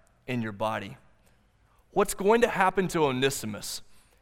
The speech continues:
is when he truly realizes the freedom that he has in Christ, he is going to be able to live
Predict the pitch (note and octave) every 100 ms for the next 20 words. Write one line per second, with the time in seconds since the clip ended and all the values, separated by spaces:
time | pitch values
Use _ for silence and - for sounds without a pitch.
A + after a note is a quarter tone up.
0 | _ _ _ E3+ D3+ D#3+ C#3 - A3 B3
1 | - - A3 A#3 C#4 B3+ F3+ F3 C#3+ B2
2 | A2+ A#2 A#2+ - B2+ - - F3 G#3+ A3+
3 | G3+ - F3 F3 D#3+ D#3 D#3 D#3 - -
4 | B2+ - - D3 - A#2+ - - - -
5 | - _ - - _ - F#3+ A3 G#3 G#3+
6 | G#3 G3+ E3 C#3 E3 E3 E3 E3+ - C#3+
7 | B2+ C3 F3 F3+ C#3 B2+